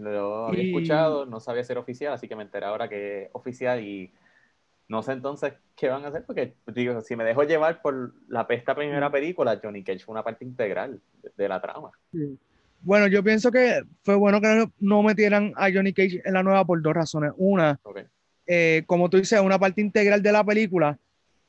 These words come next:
Speaker 2: y es al nivel de que él tiene por lo menos una de las peleas súper importantes que es contra Scorpion.
Speaker 1: Ujú.
Speaker 2: Y esa pelea, pues,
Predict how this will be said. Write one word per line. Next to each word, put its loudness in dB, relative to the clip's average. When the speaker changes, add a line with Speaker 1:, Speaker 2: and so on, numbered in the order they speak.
Speaker 2:
y 2
es 4
al 2
nivel 4
de 4
que 2
él 0
tiene 2
por 0
lo 4
menos 4
una 2
de 4
las 0
peleas 4
súper 2
importantes -2
que 2
es -6
contra 0
Scorpion. -2
Speaker 1:
Ujú. -10
Speaker 2:
Y 4
esa 2
pelea, 4
pues, 2